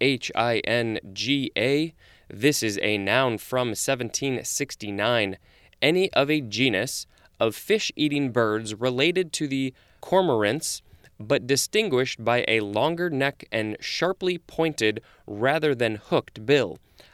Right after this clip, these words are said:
especially one occurring from the southern U S to Argentina. Next is anhyd. It is an abbreviation spelled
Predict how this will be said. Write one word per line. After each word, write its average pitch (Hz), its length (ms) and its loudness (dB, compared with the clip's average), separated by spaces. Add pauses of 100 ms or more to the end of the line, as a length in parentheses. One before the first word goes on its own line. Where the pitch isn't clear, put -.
(140)
especially 113 720 -2 (260)
one 170 560 0
occurring 117 640 0
from 120 280 0
the 110 120 0
southern 165 460 0
U 135 240 2
S 127 300 0
to 107 200 -6
Argentina. 107 720 -2 (760)
Next 131 440 -2
is 110 360 0
anhyd. 117 720 0 (100)
It - 260 -6
is 107 300 -4
an 107 100 -2
abbreviation 123 880 0
spelled 139 540 0